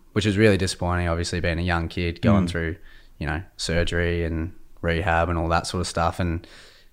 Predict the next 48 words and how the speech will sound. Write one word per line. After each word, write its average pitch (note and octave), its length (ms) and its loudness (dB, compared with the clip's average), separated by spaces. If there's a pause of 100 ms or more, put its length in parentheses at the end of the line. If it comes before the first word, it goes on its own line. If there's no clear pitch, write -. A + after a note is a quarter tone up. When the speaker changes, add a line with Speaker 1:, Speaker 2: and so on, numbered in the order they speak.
Speaker 1:
you G2+ 140 0
are, G#2+ 220 6
like, F2+ 240 0
really F#2+ 240 0
nervous F2+ 420 0
about E2+ 300 2
that E2+ 180 0
draft E2+ 340 0
year E2+ 160 -2
and E2+ 140 -2
you E2+ 80 -2
wanna F2 180 0
play E2 240 0
well. E2+ 320 2
You E2+ 80 -4
know, E2+ 260 -6 (360)
myself, F2 420 0
obviously, E2+ 440 -2
I E2 40 2
wasn't, E2+ 360 -2 (560)
you - 40 -4
know, D#2 120 0
a - 20 0
top - 240 -2
ten E2 220 -2
pick E2 320 -4
or, E2 240 -2
or F2 240 0
anything F2 400 -2
by E2+ 160 0
any F#2 160 0
means. E2+ 320 -2
Like, E2+ 160 -2
if - 80 -6
I E2+ 80 2
was E2+ 100 -2
gonna F2 180 -4
go, E2+ 140 0
I E2 280 0
thought E2+ 360 -4
maybe F2+ 400 0
the E2+ 140 -2
rookie E2+ 240 -4
draft E2+ 360 2
at F#2 120 4
Speaker 2:
Mm. F2+ 40 -4
Speaker 1:
best, F#2 360 -2
but, - 260 -4